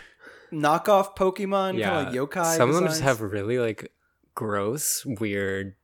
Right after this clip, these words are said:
Speaker 1: designs and, like, weird animation too. That's just, like, not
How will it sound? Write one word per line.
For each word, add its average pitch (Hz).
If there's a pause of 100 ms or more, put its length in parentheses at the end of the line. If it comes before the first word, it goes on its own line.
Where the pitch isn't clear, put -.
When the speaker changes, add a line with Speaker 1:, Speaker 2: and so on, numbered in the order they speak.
(160)
Speaker 1:
designs 101
and, 98
like, 107
weird 50
animation -
too. 120
That's -
just, -
like, 120
not -